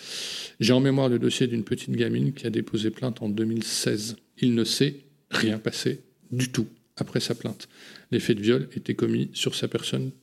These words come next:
par le mari de sa sœur. Donc on savait qui, quand, comment, la famille entière est au courant. Il ne s'est rien passé. J'ai dû déposer une plainte entre les mains d'un juge.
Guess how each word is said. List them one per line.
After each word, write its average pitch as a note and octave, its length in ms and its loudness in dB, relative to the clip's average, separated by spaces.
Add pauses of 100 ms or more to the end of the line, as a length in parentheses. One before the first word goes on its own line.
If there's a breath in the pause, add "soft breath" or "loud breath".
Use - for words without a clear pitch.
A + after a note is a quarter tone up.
(120)
par A2 120 2
le A2 120 2
mari A2+ 180 0
de A2 60 -4
sa - 180 -4
sœur. - 340 -10
Donc G#2 180 -4 (100)
on G2 60 -10
savait G2+ 240 -6
qui, C3 380 -4
quand, C3 300 0
comment, A#2+ 500 0 (360 loud breath)
la A2+ 80 2
famille G#2+ 280 4
entière G#2 300 2
est G#2 160 -2
au G2+ 60 -6
courant. - 320 0 (400 loud breath)
Il - 60 2
ne C3 40 4
s'est - 160 4
rien B2+ 180 4
passé. A2+ 380 2 (100)
J'ai A2 240 4
dû A#2 140 2
déposer B2 460 2
une A#2 140 0
plainte A#2 400 -4
entre - 260 -2
les G#2 80 2
mains G#2+ 120 2
d'un G2+ 200 0
juge. C#3 320 0